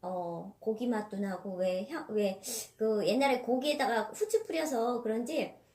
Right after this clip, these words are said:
그런 향수에 젖거든요. 어, 그래서 훌륭한 것 같아요. 그래서 후추 넣어주고 이렇게 싸서 먹-, 먹-, 먹으면, 어, 괜찮을 것 같아요. 제가 요즘에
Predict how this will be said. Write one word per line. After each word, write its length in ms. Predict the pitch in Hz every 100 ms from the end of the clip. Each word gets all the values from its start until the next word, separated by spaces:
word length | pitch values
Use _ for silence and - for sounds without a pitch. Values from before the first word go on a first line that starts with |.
| _
그런 240 | 233 262
향수에 380 | 320 466 427 339
젖거든요. 680 | 208 - 226 202 214 330 - - _ _ -
어, 180 | 202 202
그래서 240 | 247 240
훌륭한 420 | 233 381 453 359 247
것 80 |
같아요. 220 | 185 160 170
그래서 200 | 180 190
후추 360 | 302 320 339
넣어주고 580 | 214 165 190 185 240 262
이렇게 220 | 165 175
싸서 340 | 202 262 269 202
먹-, 240 | 156 -
먹-, 380 | 175 170 190 185
먹으면, 540 | 180 170 190 262 214 - _ _ _ _ _ _ 156
어, 400 | 165 165 165 165
괜찮을 340 | 220 277 240
것 100 | 185
같아요. 200 | 170 175
제가 480 | 175 202 226 233 190
요즘에 560 | 202 233 220 226 170